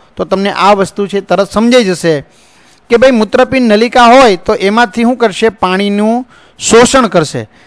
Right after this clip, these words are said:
જેથી કરીને પેશાબ દ્વારા પાણીના વ્યયનું શું થઈ શકે? નિયંત્રણ. એટલે ખોટો પાણીનો વ્યય ન થાય ને શરીરમાં પાણીનું પ્રમાણ જળવાઈ રહે. તે વેસોકન્સ્ટ્રિક્ટરની જેમ કાર્ય કરી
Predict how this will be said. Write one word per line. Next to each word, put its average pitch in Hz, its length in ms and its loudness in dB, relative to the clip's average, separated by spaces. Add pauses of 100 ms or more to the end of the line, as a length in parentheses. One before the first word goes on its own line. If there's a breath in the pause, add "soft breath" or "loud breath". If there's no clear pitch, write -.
(200 soft breath)
જેથી 175 260 -2
કરીને 226 300 -2
પેશાબ 226 420 0
દ્વારા 208 280 2
પાણીના 196 440 -2
વ્યયનું 180 800 -2
શું 226 180 -4
થઈ 202 140 -2
શકે? 185 260 -8
નિયંત્રણ. 185 600 0 (320 soft breath)
એટલે 190 140 -4
ખોટો 190 320 -2
પાણીનો 190 360 -2
વ્યય 202 260 4
ન 269 160 2
થાય 190 180 0
ને 165 80 -2
શરીરમાં 185 460 -2
પાણીનું 165 280 -4
પ્રમાણ 196 440 0 (380 loud breath)
જળવાઈ 175 400 4
રહે. 123 160 -4 (1300 soft breath)
તે 285 140 2
વેસોકન્સ્ટ્રિક્ટરની 233 1200 0
જેમ 233 240 -2
કાર્ય 196 400 0
કરી 233 500 -2